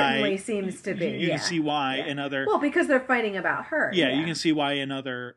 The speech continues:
Speaker 2: you know, episodes we, we've already seen her sort of feeling guilty or, or,
Speaker 1: Yeah.
Speaker 2: you know, whatever. Um,
Speaker 1: Yeah, no, totally understandable why she would feel that way.
Speaker 2: So we, we've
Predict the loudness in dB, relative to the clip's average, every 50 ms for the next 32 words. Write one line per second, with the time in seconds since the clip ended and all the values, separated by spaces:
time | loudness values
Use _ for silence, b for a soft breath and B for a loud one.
0 | _ -10 -10 -10 -8 -8 -8 -6 -6 -6 -8 -6 -6 -6 -6 -6 -8 -8 -6 -6
1 | -8 -8 -10 -12 -14 -16 -16 -16 -16 -14 -12 -8 -6 -4 -4 -4 -6 -4 0 0
2 | 2 2 2 0 0 2 2 2 2 2 -2 -4 -6 -8 -8 -8 -10 -10 -10 -10
3 | -10 -10 -10 -8 -8 -8 -8 -8 -10 -12 -12 _ _ _ _ -4 -2 -2 -2 -2
4 | -4 -8 -8 -10 -10 -10 -10 -10 -10 -12 -14 -14 -12 -12 -12 -12 -12 -12 -12 -12
5 | -14 -12 -10 -10 -10 -10 -12 _ _ _ _ -6 -4 -4 -2 -4 -6 -8 -12 -16
6 | _ _ _ _ -16 -12 -10 -8 -8 -8 -10 -12 -16 -20 B B B B B B
7 | B B B B -6 0 0 2 2 2 0 0 0 2 2 4 4 2 0 0
8 | 0 2 0 0 -2 -8 -10 -2 2 2 4 4 4 2 2 0 -2 -4 -6 -8
9 | -6 -4 -4 -4 -4 -6 -6 -6 -6 -6 -4 -2 -2 -2 -4 -4 -6 -4 -4 -4
10 | -4 -8 -10 -8 -6 -4 -4 -4 -6 -10 -10 -10 -12 -12 -12 -12 -12 -14 -10 -4
11 | -2 2 4 4 4 6 6 4 4 2 -2 -6 -2 0 2 2 0 -2 -8